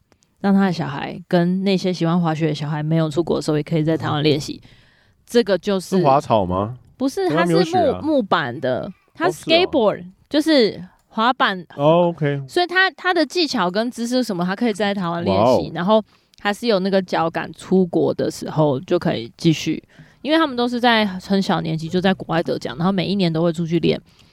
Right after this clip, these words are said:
Speaker 1: 会有教练随行跟团，所以你怎么知道怎么样？父母就是大气。去年跟前年奥运的选手都冠军，世界级冠军了，都很年轻。他们从很小很小的时候就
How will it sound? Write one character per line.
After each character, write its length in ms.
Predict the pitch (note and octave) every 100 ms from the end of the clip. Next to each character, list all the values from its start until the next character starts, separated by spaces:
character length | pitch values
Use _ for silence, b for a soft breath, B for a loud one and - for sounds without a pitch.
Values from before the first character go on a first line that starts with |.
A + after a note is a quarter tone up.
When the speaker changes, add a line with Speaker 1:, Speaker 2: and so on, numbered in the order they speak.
| b -
Speaker 1:
会 100 | A3+
有 100 | E3+
教 200 | G3 G3
练 180 | F#3+
随 180 | F#3+ C#3+
行 200 | D3+ C#3+
跟 180 | D#3 D3
团， 200 | E3+ - B B B -
所 160 | A#3+
以 40 | A3+
你 60 |
怎 140 | F#3+ E3+
么 100 | E3+
知 60 |
道 120 | G3+
怎 120 | F#3+ E3
么 80 |
样？ 160 | E3+ F3
父 160 | E3+ G3
母 140 | D#3+
就 120 | D#3+
是 320 | D#3+ E3+ E3 D3+
大 220 | E3+ D#3+
气。 320 | - D#3+ - b b _ _ _
去 160 | - D#4
年 180 | B3+ G#3
跟 160 | A3+ A#3
前 160 | G#3+
年 140 | F3 E3+
奥 200 | F#3+ F#3+
运 260 | G3 E3
的 220 | D#3 B2+
选 240 | D#3 D#3+ E3
手 160 | E3+
都 340 | D#3+ F3+ F#3+ G3 _ -
冠 220 | A3 F3+
军， 180 | - F#3
世 140 | G#3
界 140 | A3+ F#3+
级 140 | D3+
冠 180 | F3 D#3+
军 180 | D#3+ D#3+
了， 80 | D#3
都 180 | E3+
很 200 | F#3 F#3+
年 200 | D3+ -
轻。 220 | F#3 - - D3+ _ _ -
他 100 | G3+
们 80 | G#3+
从 220 | G3+ F#3+
很 140 | F#3+
小 160 | F#3+ E3+
很 100 | F3
小 120 | E3
的 60 | D#3
时 120 | E3+
候 120 | E3+
就 380 | E3+ F#3 D#3